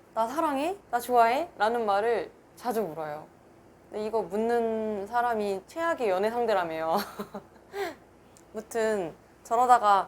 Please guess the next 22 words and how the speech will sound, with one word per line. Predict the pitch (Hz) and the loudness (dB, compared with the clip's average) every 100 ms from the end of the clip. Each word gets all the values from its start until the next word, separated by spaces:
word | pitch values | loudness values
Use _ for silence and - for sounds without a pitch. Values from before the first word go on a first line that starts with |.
| - | -6
"이 | 233 | 2
사람을 | 320 330 269 | 4 6 4
포기해야 | 269 392 415 381 | 0 0 4 4
되나?" | 254 220 311 392 | 4 0 0 2
라는 | 220 214 | 2 2
생각까지 | 302 320 311 254 214 | -2 -4 -4 -6 -6
들고 | - 175 226 202 160 - | -12 -8 -2 -2 -4 -10
툭하면 | - - 427 330 262 254 190 - - | -16 -2 2 2 2 2 -2 -6 -10
그래서 | 247 226 - - | -6 -6 -8 -2
"나랑 | 233 240 277 | 6 6 6
헤어지고 | 403 453 349 | 4 4 2
싶어?" | - - 339 - - | -4 0 0 0 2
라는 | 220 220 226 226 196 190 | 2 4 2 0 -2 -6
그런 | 240 233 | -4 2
말을 | 190 190 196 196 196 185 - | 6 6 6 2 2 0 -2
한 | 349 | 0
적이 | 349 233 | 0 0
많아요. | 160 156 160 156 156 151 - - | -4 -6 -6 -6 -8 -10 -10 -2
대부분 | 254 277 269 262 247 | 0 2 2 2 0
저를 | 233 208 214 | 0 0 0
사랑해주는 | 240 339 370 339 - 226 220 | 0 2 2 2 -2 -4 -4
사람들이 | 262 277 254 214 330 | -2 -2 -2 -4 -4